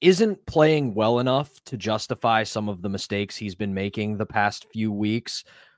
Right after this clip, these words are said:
You know, you, I, I don't mean to compare the two because they, uh, you know, one is a most likely Hall of Famer and the other is a young guy trying to figure it out. But you remember with Chris Letang y-,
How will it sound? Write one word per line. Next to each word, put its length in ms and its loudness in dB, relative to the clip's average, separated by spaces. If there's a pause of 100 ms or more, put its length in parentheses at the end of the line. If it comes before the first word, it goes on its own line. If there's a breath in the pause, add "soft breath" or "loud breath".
(180)
You 180 0
know, 260 0
you, 380 -4 (100)
I, 300 -4
I 20 4
don't 200 -2
mean 220 0
to 600 -2 (180)
compare 460 4
the 100 -4
two 280 0
because 280 -2
they, 380 0
uh, 220 -14
you 120 -2
know, 80 0
one 260 2
is 180 0
a 340 -2 (340)
most 340 6
likely 400 2
Hall 300 4
of 100 -2
Famer 420 0
and 100 -2
the 100 -2
other 200 0
is 100 -4
a 60 -4
young 260 -2
guy 200 2
trying 200 -4
to 40 -6
figure 240 -2
it 60 0
out. 260 4
But 160 0 (400 soft breath)
you 140 10
remember 420 8
with 200 4
Chris 260 4
Letang 640 2 (380 soft breath)
y-, 240 -14